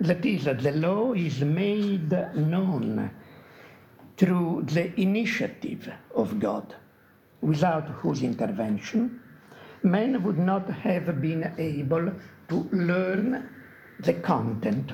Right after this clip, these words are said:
of divine law. However,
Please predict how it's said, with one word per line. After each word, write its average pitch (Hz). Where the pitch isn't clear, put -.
of -
divine 95
law. 87
However, 202